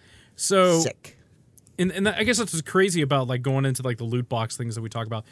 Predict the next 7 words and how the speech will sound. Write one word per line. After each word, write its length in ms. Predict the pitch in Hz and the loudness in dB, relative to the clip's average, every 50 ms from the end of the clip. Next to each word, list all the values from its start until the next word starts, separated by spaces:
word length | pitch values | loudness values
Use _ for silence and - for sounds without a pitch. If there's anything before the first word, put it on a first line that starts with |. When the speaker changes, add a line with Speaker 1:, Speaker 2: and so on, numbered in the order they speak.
| - - - - _ - | -20 -20 -20 -20 _ -4
Speaker 1:
is 420 | - 135 135 131 127 123 117 - _ _ _ _ _ _ _ _ _ - - | 0 2 4 4 4 2 -2 -4 _ _ _ _ _ _ _ _ _ -6 -2
now 180 | 143 175 247 | 0 2 2
just 200 | 240 247 233 - | 2 2 2 2
imagine 800 | - 160 147 135 131 139 151 160 156 135 131 120 113 113 107 - _ _ _ - | 4 4 4 4 4 6 4 4 4 2 0 0 0 -2 -6 -10 _ _ _ -12
where 540 | 123 123 131 135 131 131 123 123 120 117 113 _ _ _ _ _ _ _ _ _ _ _ _ - - - | -6 -2 2 2 4 4 2 2 0 -2 -4 _ _ _ _ _ _ _ _ _ _ _ _ -14 -6 -2
I 80 | 147 151 | -2 0
can 140 | - 160 | 0 -2